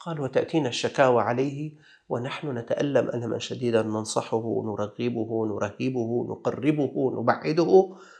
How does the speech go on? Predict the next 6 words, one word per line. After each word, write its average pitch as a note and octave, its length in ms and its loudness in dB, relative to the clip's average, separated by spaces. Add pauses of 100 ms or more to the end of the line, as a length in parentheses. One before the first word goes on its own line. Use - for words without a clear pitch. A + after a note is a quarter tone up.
(120)
وهذا C#3+ 360 4
الولد B2+ 440 2
وهذا A2+ 320 -4
الشاب B2 500 -2
لا G#2 120 -4
يستجيب." G2 540 -6